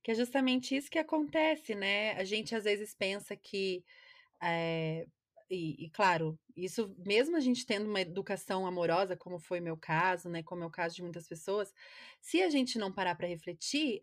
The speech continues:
a gente simplesmente vai ref-, repetir esses padrões, né? E eu, eu até já falei isso pra você, né, mãe, que se eu for no automático e repetir o padrão, eu já tô feliz, <laughs> porque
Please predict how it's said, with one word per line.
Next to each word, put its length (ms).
a 80
gente 240
simplesmente 800
vai 220
ref-, 280
repetir 480
esses 220
padrões, 480
né? 300
E 640
eu, 100
eu 180
até 540
já 140
falei 280
isso 140
pra 140
você, 320
né, 180
mãe, 240
que 400
se 260
eu 140
for 220
no 80
automático 640
e 80
repetir 460
o 40
padrão, 480
eu 80
já 100
tô 160
feliz, 600
<laughs> 40
porque 720